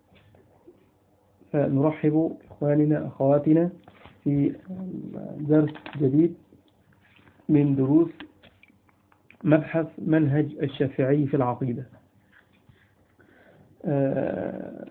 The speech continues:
أولا نذكركم بسنة من آكد السنن في ليلة الجمعة، وهي الإكثار من الصلاة والسلام على النبي صلى الله عليه وسلم.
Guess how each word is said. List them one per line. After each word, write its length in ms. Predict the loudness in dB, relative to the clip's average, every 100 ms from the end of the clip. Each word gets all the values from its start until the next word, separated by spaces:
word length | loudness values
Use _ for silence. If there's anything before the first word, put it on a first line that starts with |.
| -16 -2
أولا 220 | 2 4
نذكركم 880 | 4 2 -2 0 2 2 0 -2 -2
بسنة 1200 | -2 0 -2 -4 -6 -4 -6 -6 -6 0 2 2 0
من 260 | -4 -4 -2
آكد 380 | -4 -2 -4
السنن 440 | -6 -6 -2 0 -2 -4
في 100 | -2
ليلة 300 | 0 0 -2 -4
الجمعة، 500 | -2 0 2 0 -4 -10 _ _ _ _ _ -8
وهي 220 | 0 2
الإكثار 540 | 2 -4 -2 0 2
من 160 | 2 0
الصلاة 500 | -2 -6 -4 -2 -2
والسلام 520 | -6 -6 -2 0 0
على 140 | 0 -2
النبي 580 | -2 -4 -2 0 -2 -2
صلى 240 | -4 -4
الله 400 | -4 -2 0 0
عليه 300 | 0 -2 -2
وسلم. 520 | -2 -2 -2 -2 -4